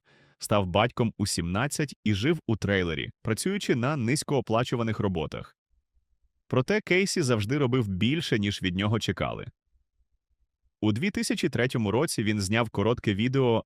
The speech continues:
iPod's Dirty Secret, в якому розкритикував Apple за неремонтовані батареї iPod.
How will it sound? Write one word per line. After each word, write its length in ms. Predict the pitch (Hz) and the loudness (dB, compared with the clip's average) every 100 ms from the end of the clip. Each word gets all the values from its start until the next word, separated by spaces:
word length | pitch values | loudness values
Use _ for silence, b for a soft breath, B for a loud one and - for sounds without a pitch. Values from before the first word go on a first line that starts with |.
| - | -2
iPod's 640 | 95 95 - 120 135 - 98 | 0 0 0 0 0 -2 0
Dirty 320 | 104 107 104 | 0 0 -4
Secret, 560 | - 110 - 76 73 b b b b | -2 -2 -2 -4 -8 b b b b
в 60 | 95 | 0
якому 300 | 185 185 165 | 2 0 0
розкритикував 680 | 131 117 110 - 107 110 - | -2 -2 -4 0 2 2 2
Apple 340 | 110 131 101 90 | 0 0 0 -2
за 220 | 95 90 | -2 0
неремонтовані 680 | 92 92 87 90 110 110 98 | 0 0 -2 0 0 0 0
батареї 460 | 92 85 95 101 | -2 0 0 0
iPod. 520 | - 92 - 76 62 | 0 -2 -2 -6 -6